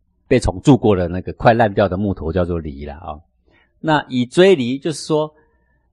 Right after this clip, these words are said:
因为鱼留下的这一口钟，上面比起那个钟的那个钮啊，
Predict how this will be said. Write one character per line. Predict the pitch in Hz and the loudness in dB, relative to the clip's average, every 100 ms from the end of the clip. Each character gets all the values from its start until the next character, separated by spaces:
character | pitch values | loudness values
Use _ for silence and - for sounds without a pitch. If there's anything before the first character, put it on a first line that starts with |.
| - | -6
因 | 190 | 0
为 | 202 190 175 - | 6 6 6 0
鱼 | - 143 156 | 2 4 8
留 | 147 151 | 10 10
下 | 160 202 170 | 10 8 8
的 | 151 | 6
这 | 170 | 6
一 | 175 | 6
口 | - 104 | 6 4
钟， | 98 135 131 | 8 8 8
上 | - - 160 | 4 6 8
面 | 175 147 - | 6 6 6
比 | 143 | 4
起 | - | 4
那 | 120 | 2
个 | 135 | 4
钟 | 120 131 127 | 4 6 6
的 | 117 | 4
那 | 123 | 4
个 | 117 | 4
钮 | 107 82 73 | 2 2 -4
啊， | 71 | -12